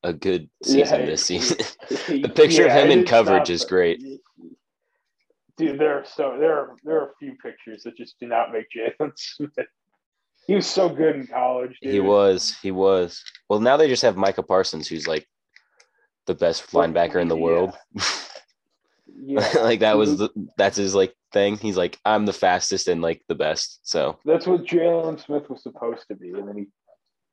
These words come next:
Speaker 2: destroyed his knee against Ohio State.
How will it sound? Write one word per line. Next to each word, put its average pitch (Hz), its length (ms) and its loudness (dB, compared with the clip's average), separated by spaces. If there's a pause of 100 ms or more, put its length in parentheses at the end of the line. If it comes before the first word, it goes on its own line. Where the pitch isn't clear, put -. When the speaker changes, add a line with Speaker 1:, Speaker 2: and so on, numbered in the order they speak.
Speaker 2:
destroyed 104 420 -4
his 90 160 -14
knee 92 380 -16 (320)
against 107 220 -10
Ohio 95 400 0
State. - 540 -12